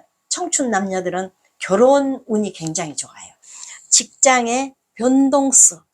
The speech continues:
직장의 변동수, 그리고 이상스러울 정도로 해외로,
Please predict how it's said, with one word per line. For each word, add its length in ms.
직장의 600
변동수, 800
그리고 280
이상스러울 840
정도로 520
해외로, 760